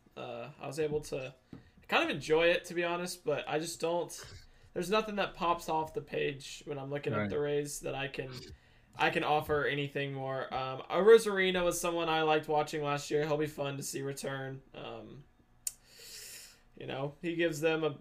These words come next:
Speaker 1: pretty solid shot of at least, you know, giving them some juice,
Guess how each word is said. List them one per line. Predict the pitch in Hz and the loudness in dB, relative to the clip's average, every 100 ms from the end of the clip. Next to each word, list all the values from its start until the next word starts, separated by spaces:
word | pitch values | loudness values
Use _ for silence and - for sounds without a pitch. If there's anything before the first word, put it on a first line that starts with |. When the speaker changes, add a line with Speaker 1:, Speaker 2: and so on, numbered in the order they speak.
| _ | _
Speaker 1:
pretty | - 156 | -4 -4
solid | 147 - 156 151 143 | -4 2 4 4 2
shot | 147 147 | 2 2
of | 143 | 2
at | 135 | -2
least, | 147 151 - - | -2 -2 -6 -8
you | 131 | -8
know, | 127 | -4
giving | 135 147 | -2 0
them | 156 | -2
some | 151 143 | -2 -8
juice, | 123 139 151 - - - | -6 -4 -4 -6 -10 -14